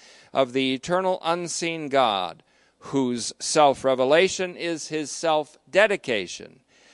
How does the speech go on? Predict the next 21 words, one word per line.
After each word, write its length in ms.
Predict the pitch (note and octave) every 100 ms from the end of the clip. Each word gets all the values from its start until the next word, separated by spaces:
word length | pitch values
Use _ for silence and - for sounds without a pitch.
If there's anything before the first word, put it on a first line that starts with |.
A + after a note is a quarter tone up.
| _
to 160 | - A2
all 200 | B2+ C#3
of 100 | B2+
humanity, 720 | C3 C3+ D#3 D3 A#2 G2 - _ _ _ -
to 160 | A2
all 200 | B2 C#3+
of 140 | C#3 -
creation, 600 | C#3+ D3 E3+ D3+ C3+ A#2
which 180 | A2+
is 100 | A#2
slated 480 | - C#3+ D3 D3 C#3+
for 140 | - A#2+
eternal 480 | A2+ D3+ D#3 D#3
life 400 | C#3+ B2 A#2+ - - _ _ -
as 220 | C3 A#2+
the 120 | B2+
new 200 | C3+ D3+
creation 680 | - D3+ D3+ D3 - A#2 A#2
of 200 | B2 A#2
all 220 | B2 B2
things. 640 | - B2+ G#2+ E2+ D2+ -